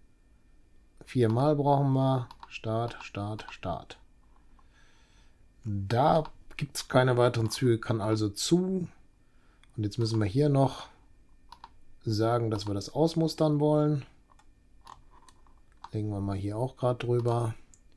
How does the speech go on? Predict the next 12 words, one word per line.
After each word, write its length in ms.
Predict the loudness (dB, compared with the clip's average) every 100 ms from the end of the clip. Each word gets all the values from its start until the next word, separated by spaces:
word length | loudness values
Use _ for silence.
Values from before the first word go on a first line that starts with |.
| _ -20 _ _ -20 4
<clears throat> 1000 | 6 6 6 8 8 6 2 -6 -20 -12
Ausmustern. 960 | -6 -4 -2 -4 -4 -2 -2 0 -2 -6 -16 -20 -20 -20 -20 -20 -20 -20 -20 -20 _ -20 -20 -20 -10 -8 -8 -6
Da 80 |
unten 300 | 0 4 4
ist 140 | 2 0
schon 140 | -2
einer 280 | 0 2 2
weg 180 | 0 -2
von 140 | -4
der 100 | -4
Gütersloher 500 | -2 -2 -2 -2 -2
Linie. 380 | -2 -2 -4 -6